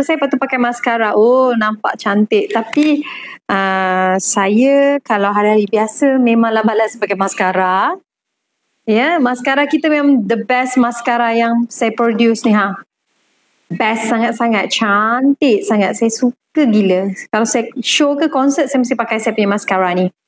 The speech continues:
Okey? Nak pakai maskara ke? Tak payahlah, ya. Alah, Raya, ah,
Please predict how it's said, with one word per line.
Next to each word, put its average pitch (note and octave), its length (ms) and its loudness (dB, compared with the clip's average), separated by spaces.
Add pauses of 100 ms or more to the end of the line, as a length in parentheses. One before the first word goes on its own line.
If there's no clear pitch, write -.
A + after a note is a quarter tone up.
(640)
Okey? D#4+ 400 -2 (1500)
Nak - 80 -2
pakai D4+ 160 -2
maskara E4 400 -2
ke? D#4+ 160 -2
Tak - 80 -4
payahlah, G#3+ 400 0 (160)
ya. D#4+ 40 0 (1000)
Alah, B3 560 0
Raya, A#3+ 400 2
ah, A#3 320 2